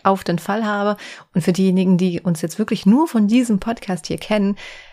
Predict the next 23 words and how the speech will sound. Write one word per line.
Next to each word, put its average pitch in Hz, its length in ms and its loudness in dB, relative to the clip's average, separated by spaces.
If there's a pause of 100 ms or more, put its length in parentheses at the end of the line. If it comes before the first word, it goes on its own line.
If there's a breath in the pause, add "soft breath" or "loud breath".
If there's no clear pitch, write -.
(140 loud breath)
nochmal 180 240 2
kurz 180 180 -2
die - 120 -2
Info, 180 280 0
es - 140 -6
geht 185 220 -2
jetzt 165 240 -4
an 156 100 -2
der 170 100 -4
Stelle 165 260 -4
natürlich 160 360 -4
um 170 100 -4
unseren 160 300 -2
anderen 226 400 -2
Podcast, - 720 -4 (580 loud breath)
äh, 180 260 -6
dem 160 180 -8
True - 180 -4
Crime 202 240 0
Podcast - 640 -6
Alle 170 180 -2
Jahre 160 280 -4
Mörder, 226 440 -2